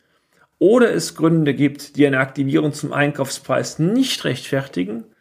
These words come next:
dann ist ein niedriger Wert anzusetzen und der entsprechend zu aktivieren. Ein Beispiel hierzu.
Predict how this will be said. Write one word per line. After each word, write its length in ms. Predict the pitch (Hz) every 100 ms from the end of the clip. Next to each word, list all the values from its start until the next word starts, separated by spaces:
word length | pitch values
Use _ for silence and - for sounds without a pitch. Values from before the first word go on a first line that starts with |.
| _ _
dann 140 | - 180
ist 140 | 214
ein 100 | 156
niedriger 480 | 151 175 156 143 113
Wert 240 | 120 139
anzusetzen 1000 | - 139 160 165 139 135 - 156 151 - _ _ -
und 220 | 143 135
der 180 | 131 131
entsprechend 500 | 143 - - 117 143
zu 120 | -
aktivieren. 500 | 160 - 143 107 - _ _ _ _ -
Ein 220 | 220 214
Beispiel 400 | 156 156 151 120
hierzu. 340 | 98 - -